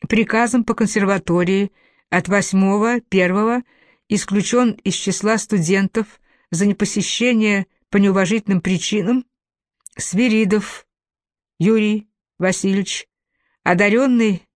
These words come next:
Свиридов не посещал основы марксизма-ленинизма. Имея в прошлом строгий выговор с предупреждением, ныне перестал украшать своим присутствием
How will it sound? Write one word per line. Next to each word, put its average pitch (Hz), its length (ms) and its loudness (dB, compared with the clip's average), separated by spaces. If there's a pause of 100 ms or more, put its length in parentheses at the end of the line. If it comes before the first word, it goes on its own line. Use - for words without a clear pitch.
Свиридов 202 840 -2 (380)
не 208 100 2
посещал 226 680 0
основы 196 400 0
марксизма-ленинизма. 180 1200 0 (720)
Имея 202 320 4
в - 80 -8
прошлом 185 380 0
строгий 175 400 0
выговор 175 360 2
с - 60 -10
предупреждением, 170 880 0 (540)
ныне 233 320 4
перестал 196 520 0
украшать 180 560 0
своим 165 300 -2
присутствием 196 720 -2